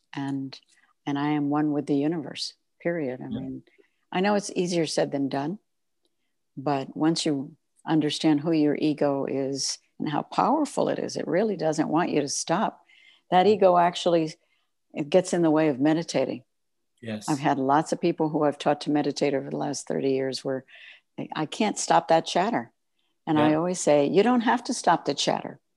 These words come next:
Speaker 1: I've
Speaker 2: Yeah.
Speaker 1: never told you your mind has to be totally quiet. That's
Speaker 2: Mm-hmm.
Speaker 1: not what meditation is about." If you're able to reach that silly milli, milli, milli, millisecond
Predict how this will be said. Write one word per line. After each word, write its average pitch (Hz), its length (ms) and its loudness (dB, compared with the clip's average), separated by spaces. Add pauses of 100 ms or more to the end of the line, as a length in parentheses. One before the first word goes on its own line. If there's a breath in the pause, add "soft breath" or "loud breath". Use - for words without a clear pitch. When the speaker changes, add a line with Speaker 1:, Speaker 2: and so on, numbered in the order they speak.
(280)
Speaker 1:
I've 180 120 0
Speaker 2:
Yeah. 196 60 2
Speaker 1:
never 214 200 4
told 214 360 2
you 160 100 2
your 151 180 6
mind 156 300 6
has 156 220 2
to - 100 -6
be 143 140 2
totally 151 560 0 (260)
quiet. 139 420 0 (560)
That's 160 220 2
Speaker 2:
Mm-hmm. - 60 -4
Speaker 1:
not 170 180 4
what 156 160 -2
meditation 151 680 0
is 147 140 0
about." 131 360 -4 (400 loud breath)
If 285 280 4
you're 202 140 6
able 208 380 4
to - 180 -2
reach 160 640 2 (640)
that 143 240 -2 (480)
silly 214 420 4
milli, 180 520 4
milli, 185 340 4
milli, 185 380 4
millisecond 170 800 0